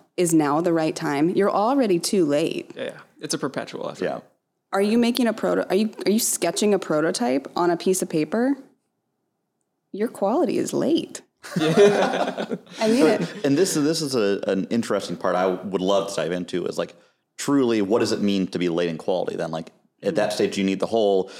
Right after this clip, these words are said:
Speaker 3: green light guru filled out and all that figured out? Or is this quality like, "Oh, we have a, you know, a Word doc that is our goals for the product, and that's your start of quality"?
Speaker 1: Yeah, okay.
Speaker 3: Right, and this is, this is the really fun part that's nebulous that everyone does differently.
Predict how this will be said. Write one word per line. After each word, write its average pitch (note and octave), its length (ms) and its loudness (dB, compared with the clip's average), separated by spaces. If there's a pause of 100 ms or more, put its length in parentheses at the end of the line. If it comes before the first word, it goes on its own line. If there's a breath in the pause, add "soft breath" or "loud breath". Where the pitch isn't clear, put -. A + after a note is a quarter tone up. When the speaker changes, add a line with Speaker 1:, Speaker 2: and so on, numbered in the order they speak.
(200 loud breath)
Speaker 3:
green A#2+ 240 0
light G2+ 200 -2
guru G2+ 320 2
filled G2 280 0
out G2 180 0
and - 80 -4
all F#2 140 0
that - 180 -2
figured F2+ 240 -2
out? C#3 420 -4
Or G2 460 2
is G2 140 2
this G2 200 0
quality F#2+ 300 0
like, F2+ 220 -2
"Oh, G2+ 160 2
we G2+ 120 0
have F#2+ 360 -2 (240)
a, G2 80 0
you F2+ 200 0
know, E2 200 -2
a F2 120 0
Word G#2+ 280 0
doc F#2+ 300 0
that F2+ 100 -2
is F2+ 160 -2
our E2+ 180 -4
goals G2 480 0
for - 80 -6
the E2+ 80 -2
product, F2+ 420 -2
and F#2+ 140 0
that's F#2+ 180 -4
your F#2 60 -2
start F2 300 -2
of E2 80 -10
quality"? - 500 -6
Speaker 1:
Yeah, - 140 -4 (200)
okay. - 160 -4
Speaker 3:
Right, E2 160 0
and G2+ 80 2
this A2 200 0
is, G#2 100 -2
this A#2+ 220 0
is A2 80 -4
the A2 100 0
really G2+ 220 0
fun F#2 200 -2
part F2 200 -2
that's F2 140 -4
nebulous F2+ 460 0
that E2+ 300 -6 (160)
everyone G2+ 340 2
does F2 220 -2
differently. - 460 -8